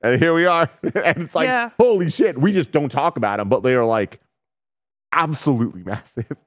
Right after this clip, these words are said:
Speaker 2: For sure. Story number four. We got the latest Nintendo quarterly results.
Speaker 1: Oh,
Speaker 2: They
Speaker 1: yeah.
Speaker 2: reveal, I know, this is, this is, like, my favorite story whenever it comes
Speaker 1: Woo!
Speaker 2: through. Uh, twenty million Zelda sales, Tim. Uh,
Speaker 1: Mm-hmm.
Speaker 2: this is from Kyle Hilliard at Game Informer.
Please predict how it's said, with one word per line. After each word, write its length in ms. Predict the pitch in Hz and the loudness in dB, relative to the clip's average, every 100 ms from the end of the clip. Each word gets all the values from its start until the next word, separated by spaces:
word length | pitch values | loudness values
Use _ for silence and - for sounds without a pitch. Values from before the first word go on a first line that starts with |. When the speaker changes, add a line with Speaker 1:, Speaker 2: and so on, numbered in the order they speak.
| _ 170 - _ - - _ | _ -8 -8 _ -8 -8 _
Speaker 2:
For 100 | 262 | -4
sure. 320 | - 110 104 _ _ _ _ _ _ - | -4 -10 -10 _ _ _ _ _ _ -12
Story 200 | - 294 | 0 0
number 160 | 233 214 | 2 0
four. 360 | 214 151 139 _ _ _ _ _ _ 151 | 2 0 -2 _ _ _ _ _ _ -4
We 40 | |
got 140 | 151 | -4
the 60 | 156 | -2
latest 360 | 139 139 139 135 | -2 0 -2 -6
Nintendo 380 | 131 131 127 | -8 -4 -6
quarterly 340 | - 135 123 117 | -4 -4 -2 -4
results. 440 | 113 120 113 - - | -2 -2 -2 -2 0
Speaker 1:
Oh, 220 | 180 170 | 2 2
Speaker 2:
They 120 | 147 | 2
Speaker 1:
yeah. 80 | 117 | 0
Speaker 2:
reveal, 320 | 208 190 185 - | 0 0 -2 -2
I 100 | 175 | -2
know, 140 | 170 | 0
this 80 | 185 | 0
is, 60 | 240 233 | 0 0
this 80 | 233 | -2
is, 40 | 294 | -2
like, 140 | 269 | -2
my 80 | 226 | -2
favorite 300 | 220 196 208 | -2 -2 -4
story 280 | - 175 156 | -2 -2 0
whenever 260 | 151 143 | -2 -2
it 60 | 143 | 0
comes 120 | 180 622 571 | 4 6 6
Speaker 1:
Woo! 340 | 508 466 440 | 4 4 2
Speaker 2:
through. 60 | - | 2
Uh, 300 | 180 185 180 | 2 2 0
twenty 280 | - 233 302 | -2 -4 -2
million 400 | 196 208 220 190 | -2 -2 -2 -2
Zelda 380 | 139 135 175 147 | 0 0 -2 -6
sales, 400 | - 113 104 - | -6 -8 -8 -10
Tim. 280 | 117 107 123 - | -8 -8 -10 -4
Uh, 20 | |
Speaker 1:
Mm-hmm. 320 | 107 151 151 165 | 0 2 2 0
Speaker 2:
this 120 | 170 | -2
is 40 | |
from 140 | 196 170 | -6 -4
Kyle 260 | 170 165 | -2 0
Hilliard 400 | 165 156 151 151 - | 0 0 0 -2 -2
at 260 | 156 147 127 | -2 -2 -6
Game 200 | 131 143 | -6 -6
Informer. 420 | 127 120 113 | -4 -4 -4